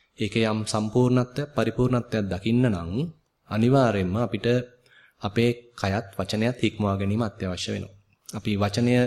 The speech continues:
හික්මව ගන්න නැතුව, අපි කෙලවරක් නැතුව අපිට පුරුදු විදිහට කතා කරන්න පටන් ගත්තොත් හරිම අමාරුයි. අපි මේ භාවනාවකින් හදා ගන්නා ඒකාග්‍රතාවය, එකඟතාවය, හිතේ යම් සංසිඳීම පවත්ව ගන්න,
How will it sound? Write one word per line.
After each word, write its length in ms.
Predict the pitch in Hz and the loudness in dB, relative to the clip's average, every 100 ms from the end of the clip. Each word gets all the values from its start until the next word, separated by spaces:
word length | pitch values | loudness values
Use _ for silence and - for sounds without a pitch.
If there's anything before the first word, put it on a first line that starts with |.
| 123 | 0
හික්මව 360 | - 123 123 | -4 0 2
ගන්න 240 | 120 107 98 | 2 0 0
නැතුව, 300 | 95 - 127 175 - _ _ _ | -2 0 0 0 -6 _ _ _
අපි 160 | 113 113 | -6 -4
කෙලවරක් 460 | - 104 110 123 131 | -2 0 0 0 -2
නැතුව 240 | 123 127 | -2 0
අපිට 240 | 120 120 117 | 0 0 -4
පුරුදු 300 | 117 113 123 | -2 2 2
විදිහට 300 | 123 120 120 | 2 2 -2
කතා 220 | 104 110 | -2 -2
කරන්න 240 | 107 107 104 | -2 -4 -4
පටන් 280 | 101 95 95 | -4 -4 -2
ගත්තොත් 400 | 95 - - 156 156 | -4 -4 -2 -2 -4
හරිම 280 | - 107 110 | -8 -4 0
අමාරුයි. 460 | 117 101 95 95 123 131 _ _ _ _ | 0 0 0 0 -2 -4 _ _ _ _
අපි 160 | - 107 | -4 0
මේ 180 | 107 104 | 0 0
භාවනාවකින් 800 | 98 110 113 113 113 113 120 117 117 | 0 2 2 2 2 0 0 -2 -4
හදා 340 | - 110 117 | -2 2 2
ගන්නා 340 | 110 110 110 104 | 2 2 2 0
ඒකාග්‍රතාවය, 760 | 90 104 107 107 110 117 117 127 | -2 -2 -4 -4 -2 0 0 -2
එකඟතාවය, 680 | - 98 101 113 117 131 156 - _ _ _ | -2 -6 -2 0 0 0 -2 -8 _ _ _
හිතේ 340 | - 110 113 110 110 | -4 0 4 4 2
යම් 180 | 104 104 | 0 -2
සංසිඳීම 680 | 101 101 90 95 113 117 131 156 - _ _ _ | -2 -2 -2 0 2 4 2 0 -8 _ _ _
පවත්ව 340 | 107 113 - 135 | -2 -2 0 2
ගන්න, 300 | 104 92 85 | 2 -2 -6